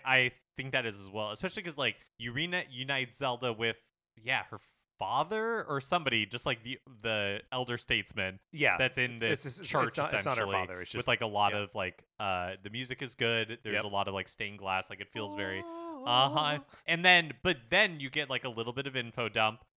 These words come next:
Speaker 1: where it's like, "Hey," y-, you get the lowdown on the Master Sword. You're
Speaker 2: Right.
Speaker 1: right. You're given your next, like, overall, like, quest, and then you go out the front door,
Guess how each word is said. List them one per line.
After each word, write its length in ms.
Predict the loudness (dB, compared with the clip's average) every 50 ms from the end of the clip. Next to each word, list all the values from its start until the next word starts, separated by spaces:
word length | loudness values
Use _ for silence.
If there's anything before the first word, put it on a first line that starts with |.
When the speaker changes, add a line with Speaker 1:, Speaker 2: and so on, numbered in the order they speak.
| _ _ -4
Speaker 1:
where 260 | 0 2 2 2 2
it's 180 | 0 -2 -2 0
like, 420 | 2 4 4 2 2 -2 -6 -12 _ _
"Hey," 420 | 0 4 6 6 8 8 6 4 0 _ _ _ _ _ _ _ -20
y-, 160 | -18 -18 -18 -20 -20 -20 -20 _ -14
you 100 | -10 -8
get 140 | -6 -6
the 60 | -4 -2
lowdown 340 | 0 2 4 6 6 6
on 160 | 4 2 2 0
the 80 | 0
Master 360 | 0 2 2 2 0 -4 -8
Sword. 500 | -6 -2 0 2 2 2 2 2 0 0
You're 140 | -2 -2 -2
Speaker 2:
Right. 80 | 0 2
Speaker 1:
right. 180 | 2 2 2
You're 220 | 0 -2 -6 -6 -2 2
given 360 | 4 4 4 4 2 0 0
your 160 | -4 -6 -6 -6
next, 460 | -2 0 2 2 2 0 -2 -10 -8 -4
like, 300 | -4 -2 -2 -4 -8 _ _ _ _ _ _ _ _ _ _ 0
overall, 480 | 2 2 2 4 6 8 8 8 8
like, 240 | 6 2 0 0 -4
quest, 640 | -12 -8 0 4 6 6 6 4 0 -6 -12 -14 -18 -20 _ _ _ _ _ -4
and 140 | -4 -2 -2
then 120 | -2 -4
you 100 | -6 -6
go 180 | -2 2 4 4
out 160 | 4 4 2
the 60 | -2
front 260 | -6 -6 -6 -6 -4 -4
door, 380 | -4 -2 -2 -2 -4 -6 -8